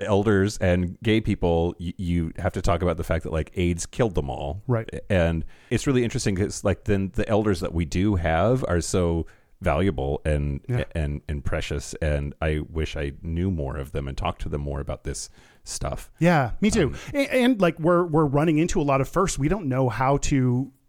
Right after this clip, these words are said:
Speaker 2: deal with and manage the, the needs, the infrastructure, what we need to help support L G B T elders.
Speaker 1: Yeah.
Speaker 2: Um, we're gonna have a guest on. We're gonna have Doctor Linda Marchesani on to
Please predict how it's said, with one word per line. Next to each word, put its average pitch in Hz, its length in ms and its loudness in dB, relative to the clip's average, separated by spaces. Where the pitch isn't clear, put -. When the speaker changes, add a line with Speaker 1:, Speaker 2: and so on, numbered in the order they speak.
Speaker 2:
deal 143 360 0
with 139 280 2
and 127 220 -2
manage 127 540 -2
the, 123 380 0
the 117 240 0
needs, 160 580 2
the 127 160 -2
infrastructure, 147 840 0
what 156 600 -4
we 156 140 2
need 151 280 2
to 131 120 0
help 151 220 0
support 151 420 0
L 143 100 0
G 135 100 -4
B 127 100 -8
T - 140 -6
elders. 135 520 -6
Speaker 1:
Yeah. 67 180 0
Speaker 2:
Um, 147 140 0
we're 175 80 6
gonna 233 140 4
have 220 60 2
a - 20 2
guest 185 260 4
on. 170 80 6
We're 156 80 4
gonna 151 140 4
have 147 180 4
Doctor 147 340 2
Linda 156 640 4
Marchesani 135 640 0
on 131 140 0
to 135 140 0